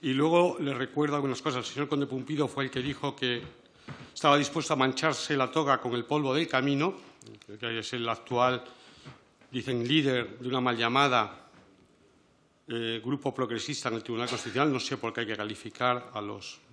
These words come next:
magistrados del Constitucional. Y mire usted, no podemos votarlo todo ni al margen de las leyes en este Congreso. Primero, creo que lo va a entender. Por ejemplo, no podríamos retirar la nacionalidad a los canosos, ¿no?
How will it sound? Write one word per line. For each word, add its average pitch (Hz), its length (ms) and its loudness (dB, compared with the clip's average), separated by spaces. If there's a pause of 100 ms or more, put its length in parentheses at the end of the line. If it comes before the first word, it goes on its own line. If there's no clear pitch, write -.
magistrados 117 540 -6
del 104 100 -8
Constitucional. 127 500 -2 (340)
Y 139 80 0
mire 160 140 4
usted, 147 220 -2
no 147 140 0
podemos 165 400 2
votarlo 143 720 0 (120)
todo 208 680 4
ni 143 140 0
al 131 120 2
margen 156 360 4
de 139 100 4
las 127 180 2
leyes 160 360 2
en 123 100 0
este - 220 -2
Congreso. 101 460 -6 (840)
Primero, 175 540 6 (920)
creo 151 220 6
que 165 100 2
lo 156 120 6
va 151 60 8
a - 20 8
entender. 151 420 4
Por 139 100 0
ejemplo, 160 260 0
no 160 160 4
podríamos 160 840 4 (880)
retirar 135 720 2
la 127 140 0
nacionalidad 127 760 0
a 139 40 2
los 131 160 -4
canosos, 131 680 -2
¿no? 160 120 -10